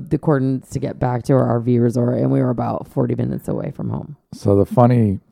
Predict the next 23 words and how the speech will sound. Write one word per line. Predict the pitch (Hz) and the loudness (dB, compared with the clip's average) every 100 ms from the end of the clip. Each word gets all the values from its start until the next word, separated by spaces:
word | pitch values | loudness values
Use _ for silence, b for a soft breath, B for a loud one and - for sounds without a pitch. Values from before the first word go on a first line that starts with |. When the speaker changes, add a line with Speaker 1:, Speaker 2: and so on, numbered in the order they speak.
| - | 0
Speaker 2:
punchline | 87 85 82 76 73 | 2 2 0 0 0
to | |
me | 76 76 73 - | -2 -2 -4 -4
after | 73 73 - 67 67 | -2 -2 -2 0 0
this | 69 - | -4 -2
whole | 71 67 | -2 -2
experience | - - 69 65 62 - 67 | -6 -4 -2 -2 -6 -6 -6
is, | 64 65 - _ _ _ _ _ _ _ _ _ _ - | -6 -8 -14 _ _ _ _ _ _ _ _ _ _ -6
and | 80 | -4
I, | 69 - | -4 -6
I | - | -6
think | 76 - 78 | -4 -4 -4
some | - 78 | -2 -2
of | 73 | 0
you | 73 | -2
might | 73 71 | -2 -4
have | - | -4
caught | 80 71 - | 0 0 -2
this, | 62 - - _ _ | -6 -6 -16 _ _
that | - - | -12 -4
that | 90 - | -4 -4
trail | - 101 92 80 | 4 6 8 6
was | 76 78 76 76 71 | 4 0 0 -4 -8